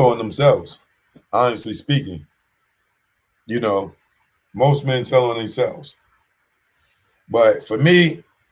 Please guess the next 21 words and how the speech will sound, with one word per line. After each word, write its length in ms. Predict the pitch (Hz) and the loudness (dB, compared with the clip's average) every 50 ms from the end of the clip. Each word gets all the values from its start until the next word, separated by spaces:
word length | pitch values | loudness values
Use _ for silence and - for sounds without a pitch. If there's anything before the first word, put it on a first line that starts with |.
| _ _ _ _ _ _ _ _ _ _ _ _ _ _ _ _ _ _ _ _ _ _ _ _ _ _ _ _ _ _ _ _ _ _ - | _ _ _ _ _ _ _ _ _ _ _ _ _ _ _ _ _ _ _ _ _ _ _ _ _ _ _ _ _ _ _ _ _ _ -4
at 200 | 101 107 110 - | -2 -2 -2 0
this, 220 | 143 143 143 147 - | 0 0 0 2 2
at 160 | 123 123 - | 2 2 2
this 220 | 151 151 147 147 - | 0 -2 -2 -2 0
age 360 | 139 139 147 143 139 139 143 | 2 2 4 4 2 2 0
in 80 | 139 | -2
my 100 | 131 131 | -2 -2
life, 420 | 127 131 131 131 135 131 131 - - - | 0 2 4 4 4 2 0 -6 -8 -6
I'm 160 | 101 101 104 | -6 -6 -6
telling 380 | - - 139 135 131 135 135 131 | -2 0 2 2 2 0 -4 -6
you, 240 | 127 131 - - - | -6 -8 -10 -12 -12
you, 460 | 113 120 127 127 127 123 117 - - _ _ _ _ _ _ _ _ _ _ _ _ _ _ _ _ _ _ _ _ | -10 -10 -8 -8 -8 -10 -12 -14 -18 _ _ _ _ _ _ _ _ _ _ _ _ _ _ _ _ _ _ _ _
if 160 | 101 98 92 | -16 -14 -14
you, 280 | 101 113 113 113 101 - | -14 -14 -14 -14 -14 -16
if 400 | 107 104 101 - - 101 95 82 | -16 -16 -16 -12 -10 -10 -10 -10
you're 140 | 104 120 123 | -8 -6 -6
in 80 | 123 120 | -4 -4
your 120 | 120 120 | -4 -6
twenties 520 | - - 139 139 139 143 139 139 135 127 123 | -6 -2 0 2 4 4 4 2 2 2 2
right 220 | 131 131 131 123 | 4 4 4 4
now, 420 | 123 123 123 123 117 120 123 - | 4 4 4 4 4 2 -2 -6